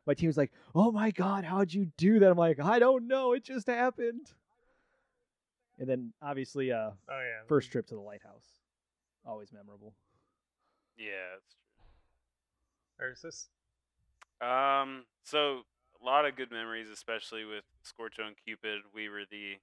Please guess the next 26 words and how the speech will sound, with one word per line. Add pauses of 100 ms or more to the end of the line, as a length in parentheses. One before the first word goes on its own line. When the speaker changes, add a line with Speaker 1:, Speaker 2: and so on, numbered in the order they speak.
(840)
Speaker 3:
that
was
the
O
G
crew. (180)
That's
how
I
met (100)
both
of
these
guys,
is, (140)
uh, (300)
from
Trials.
So, (640)
a
lot
of (240)
clutch
plays
by
everybody.